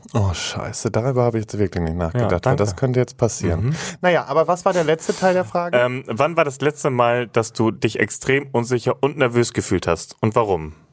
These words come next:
Speaker 2: Also da waren dann die Beispiele wie erstes Date, Bewerbungsgespräch, Prince Charming Finale.
Speaker 1: Ja, und das finde ich halt relativ schwierig, weil,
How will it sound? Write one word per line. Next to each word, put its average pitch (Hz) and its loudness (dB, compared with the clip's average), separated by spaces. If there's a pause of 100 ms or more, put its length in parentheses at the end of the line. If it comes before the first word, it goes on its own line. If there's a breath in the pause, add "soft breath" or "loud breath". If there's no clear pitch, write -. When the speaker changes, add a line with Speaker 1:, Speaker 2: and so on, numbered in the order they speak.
(360)
Speaker 2:
Also 110 0
da 113 -2
waren 117 4
dann 117 -2
die 113 -2
Beispiele 113 0
wie 104 4
erstes - -4
Date, 139 0
Bewerbungsgespräch, 113 0
Prince - -2
Charming 139 0
Finale. 120 2 (480 loud breath)
Speaker 1:
Ja, 131 4
und 127 -4
das 165 2
finde 156 -2
ich 135 -4
halt 143 4 (240)
relativ 147 0
schwierig, 165 0
weil, 143 2